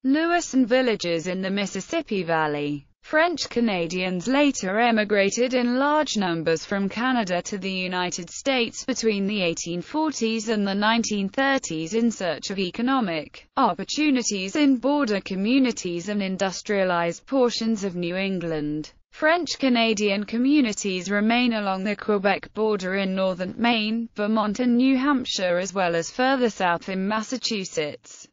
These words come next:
Rhode Island, and southern New Hampshire. The wealth of Catholic churches named after Street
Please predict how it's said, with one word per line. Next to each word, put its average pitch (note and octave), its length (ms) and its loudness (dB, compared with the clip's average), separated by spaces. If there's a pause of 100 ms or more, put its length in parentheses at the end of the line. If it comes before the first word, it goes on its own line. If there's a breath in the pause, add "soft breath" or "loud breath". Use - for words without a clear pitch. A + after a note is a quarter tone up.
(140)
Rhode G#3+ 420 2
Island, E3+ 680 0
and G#3+ 180 -2
southern F#3+ 440 0
New F3+ 220 -2
Hampshire. D#3+ 720 -2 (180)
The G#3+ 120 2
wealth C#4+ 340 4
of G#3 160 -2
Catholic G3+ 480 -4
churches G3 720 2
named G#3 340 -2
after F#3 320 0
Street D3+ 520 -4